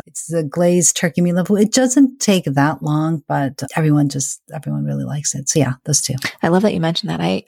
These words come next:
Speaker 2: I was making, I, I love making it in the fall and winter, but it's not really something I make in the spring or summer. I don't know why. I just feel like it's,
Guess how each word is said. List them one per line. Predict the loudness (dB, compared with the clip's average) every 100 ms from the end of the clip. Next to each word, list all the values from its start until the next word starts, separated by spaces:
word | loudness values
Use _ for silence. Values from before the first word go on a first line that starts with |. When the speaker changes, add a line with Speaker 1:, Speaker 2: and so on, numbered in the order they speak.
| -2
Speaker 2:
I | 2 4 4 2 0
was | 2
making, | 2 0 -2 -2
I, | -2 2
I | 2
love | 4 2 2
making | 0 0
it | -2
in |
the | -4
fall | -2 0
and | 0
winter, | 0 2 2
but | 2
it's | 0 0
not | 0 0
really | -2 -4
something | -4 -6 -4
I | -2
make | -2 -2 -2
in | -4
the | -4
spring | -2 -2
or | -2
summer. | -2 -2 0
I | 0
don't | 0
know | 0
why. | 2 2 2
I | 0
just | -2 -4 -2
feel | 0
like | 0 0
it's, | -2 -4 -6